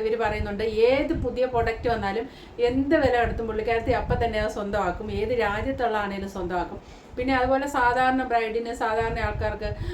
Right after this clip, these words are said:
അതല്ലാതെ സെലിബ്രിറ്റികൾക്കുള്ള പ്രൊഡക്റ്റൊക്കെ വേറെ സാധനങ്ങളാണ്. അപ്പം ഈ ഒരു സംഭവത്തിന് ശേഷം ഈ സെലിബ്രിറ്റികൾക്ക് വേണ്ടി മേടിച്ച് വെച്ചിരിക്കുന്ന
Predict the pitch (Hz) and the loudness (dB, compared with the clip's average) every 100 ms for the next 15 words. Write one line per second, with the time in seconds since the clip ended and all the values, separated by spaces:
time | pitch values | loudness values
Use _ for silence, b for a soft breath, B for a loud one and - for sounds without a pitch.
0 | B 190 214 247 233 214 226 247 214 220 | B 0 2 2 2 -2 -2 0 0 2
1 | 233 240 262 254 240 214 208 208 208 196 | 4 2 2 -2 0 -2 -2 -2 0 -2
2 | - 202 214 190 196 220 285 214 180 180 | -2 -6 -6 -4 -4 -2 -2 -2 -2 0
3 | 175 165 175 - 185 240 294 - - - | -2 -2 -4 -6 -8 -6 -8 -10 -16 -12
4 | - - - - 202 214 254 285 277 330 | -6 -6 -6 -8 -6 -4 -2 0 0 2
5 | 226 196 214 233 226 214 180 196 226 B | 0 0 0 0 0 -2 -2 -6 -10 B
6 | B 240 285 262 226 233 247 254 262 277 | B -4 0 2 2 2 2 2 2 -2
7 | 277 294 277 269 262 226 202 - 220 214 | -2 -2 0 2 2 0 -2 0 0 0
8 | 208 | -4